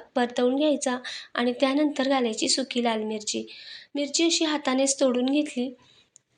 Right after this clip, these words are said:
तुम्ही हवं तर थोडीशी कुटूही शकता, पण हाताने तोडून घेतलेली ही मिरची थोडीशी जाडसर राहते, तर खाताना फार मस्त लागते. आणि मिरचीसुद्धा चांगली तळू द्यायची. त्यानंतर पुढचे मसाले घालायचे. सुकी लाल मिरची मस्त खमंग झाली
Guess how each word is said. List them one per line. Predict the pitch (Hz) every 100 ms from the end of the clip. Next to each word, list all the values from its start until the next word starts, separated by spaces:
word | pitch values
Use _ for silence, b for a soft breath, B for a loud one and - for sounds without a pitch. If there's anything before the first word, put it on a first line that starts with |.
| _
तुम्ही | 285 277
हवं | 311 339 330
तर | 285
थोडीशी | 294 277 269 269
कुटूही | 269 262 269 285
शकता, | 330 311 254
पण | 247 247 247 247 - B B -
हाताने | 277 277 285 302 311
तोडून | 285 269 285
घेतलेली | 302 302 254 247
ही | 254
मिरची | 262 247 - -
थोडीशी | 262 247 269
जाडसर | 247 240 240 285 285
राहते, | 285 262
तर | 247 269 B B B B -
खाताना | 277 285 277 311
फार | 311 277
मस्त | 277 247 - 294
लागते. | 302 294 262 -
आणि | 254 254
मिरचीसुद्धा | 269 262 254 294 302 269
चांगली | 269 254 240 247 247
तळू | 254 254
द्यायची. | 302 285 277 254
त्यानंतर | 247 233 233 233 277 - - - B B B
पुढचे | 277 254 277
मसाले | 285 285 277 240 247
घालायचे. | 262 226 220 240 - B B B B _ -
सुकी | 311 285 330
लाल | 330
मिरची | 320 302 302 294
मस्त | 285 269 - 269 - -
खमंग | 294 277 277 285
झाली | 302 294